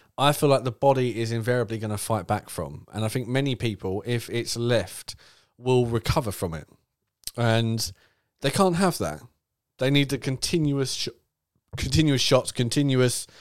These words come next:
uh, updates, software updates, uh, to make sure everything goes ahead. Um, there was that Spanish doctor who,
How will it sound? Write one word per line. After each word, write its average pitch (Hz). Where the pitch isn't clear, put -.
uh, 107
updates, 123
software 98
updates, -
uh, 117
to 123
make 127
sure 120
everything 113
goes 110
ahead. 107
Um, 95
there 113
was 156
that 135
Spanish 139
doctor -
who, 90